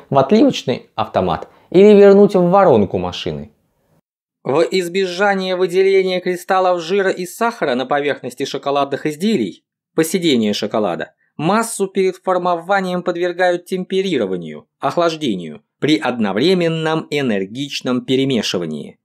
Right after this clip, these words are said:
Для этой цели применяются автоматические темперирующие шнековые машины с тремя или четырьмя зонами темперирования.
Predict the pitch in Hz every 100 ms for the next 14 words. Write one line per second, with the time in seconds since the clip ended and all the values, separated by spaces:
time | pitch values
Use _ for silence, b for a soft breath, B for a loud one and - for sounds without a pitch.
0 | _ - 143 208 226 220 226 220 208 202
1 | 202 202 202 196 190 196 190 190 185 185
2 | 208 202 190 - 185 180 190 180 185 190
3 | 185 180 175 170 185 175 - 180 180 170
4 | 175 170 175 - 180 170 165 175 208 208
5 | - _ 190 214 214 208 214 214 208 147
6 | 120 135 123 117 131 127 151 131 98 92
7 | 82 73